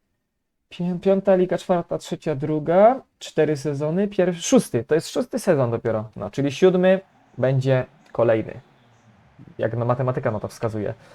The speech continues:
No i ten siódmy sezon to już będzie sezon pełny oczekiwań i, i mam nadzieję, że zwycięstw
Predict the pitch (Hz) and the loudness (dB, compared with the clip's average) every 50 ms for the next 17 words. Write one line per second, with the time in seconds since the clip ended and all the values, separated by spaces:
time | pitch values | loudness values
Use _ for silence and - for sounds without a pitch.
0 | - - _ _ _ - 127 123 123 117 - 120 104 - - - 131 117 123 123 | -20 -20 _ _ _ -2 2 2 4 4 4 0 0 0 0 0 0 2 2 0
1 | 113 - 135 123 113 113 120 117 113 110 - 120 113 107 101 113 117 113 104 110 | 2 4 4 4 4 4 2 2 0 0 -2 -2 -2 -2 -2 -2 -2 -2 -2 -4
2 | 104 - 127 117 107 117 113 104 - - 120 117 117 117 107 113 - - 117 - | -4 0 0 0 0 0 -4 -2 0 2 2 2 2 2 0 0 0 -2 -4 -2
3 | - 113 104 113 107 107 107 - - 117 110 104 104 104 101 101 _ _ - 113 | -2 -2 0 0 0 0 -2 -4 -4 -4 -2 -2 -2 -4 -6 -8 _ _ -10 -6
4 | 107 110 107 104 104 107 98 - 113 104 101 101 98 101 110 104 104 101 107 104 | -4 -4 -4 -2 -2 -4 -4 -2 -2 -2 -2 -2 -4 -4 -6 -8 -6 -8 -8 -8
5 | - - 110 107 104 - _ - _ _ | -6 -8 -8 -8 -8 -12 _ -20 _ _